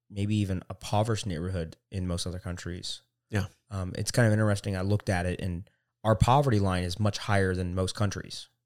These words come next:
Speaker 1: because we determine poverty, of course, at a different level. <clears throat>
Speaker 2: Yeah.
Speaker 1: So, you know, it, it's kinda shitty to say, but being in poverty in America is a good spot to be in poverty. I, I know
Speaker 2: It's
Speaker 1: it's
Speaker 2: a
Speaker 1: shitty to
Speaker 2: damn good
Speaker 1: say,
Speaker 2: spot to be
Speaker 1: but
Speaker 2: in.
Speaker 1: it's a, it's the best spot to be in poverty,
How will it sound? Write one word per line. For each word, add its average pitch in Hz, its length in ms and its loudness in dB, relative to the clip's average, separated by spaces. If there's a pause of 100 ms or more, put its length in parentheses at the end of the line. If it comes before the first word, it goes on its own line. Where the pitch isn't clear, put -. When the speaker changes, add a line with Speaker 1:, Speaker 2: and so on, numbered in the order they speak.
Speaker 1:
because 101 340 -4
we 107 180 0
determine 98 420 4
poverty, 101 400 4
of 85 120 -2
course, 87 280 0
at 85 80 -2
a - 20 -4
different 82 280 -4
level. 110 300 0 (920)
<clears throat> - 100 2 (560)
Speaker 2:
Yeah. - 240 -16 (280)
Speaker 1:
So, 107 340 8 (380)
you 110 100 2
know, 98 220 4
it, 113 220 6
it's - 260 2
kinda 123 200 4
shitty 107 260 4
to 92 40 2
say, 117 300 8
but 90 240 4 (440)
being 120 200 8
in 101 100 6
poverty 113 320 6
in 98 80 6
America 104 320 6
is 92 560 2 (680)
a 110 60 4
good 107 220 4
spot - 280 0
to - 40 -6
be 95 120 2
in 85 80 0
poverty. 87 460 0 (140)
I, 101 100 0
I - 20 2 (120)
know 107 100 12
Speaker 2:
It's 101 100 10
Speaker 1:
it's 92 120 10
Speaker 2:
a 131 40 8
Speaker 1:
shitty - 20 8
to 101 80 12
Speaker 2:
damn 98 80 10
good 98 80 8
Speaker 1:
say, 104 220 8
Speaker 2:
spot - 340 0
to - 60 -14
be - 40 -2
Speaker 1:
but 110 80 4
Speaker 2:
in. - 40 8
Speaker 1:
it's 101 80 2
a, 95 100 0 (160)
it's - 180 2
the 107 60 6
best 107 260 4
spot 98 280 0
to 110 80 0
be 90 160 0
in 85 100 -4
poverty, 78 460 -8